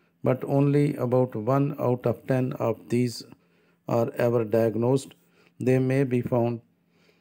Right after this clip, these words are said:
while treating other conditions. So the most important location of the ectopic kidney is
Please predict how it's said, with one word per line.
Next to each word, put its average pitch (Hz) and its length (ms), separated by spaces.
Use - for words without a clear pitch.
while 120 260
treating 127 520
other 123 280
conditions. 92 760
So 139 100
the 131 160
most 160 340
important 147 540
location 143 420
of 131 200
the 131 80
ectopic 127 520
kidney 127 300
is 123 540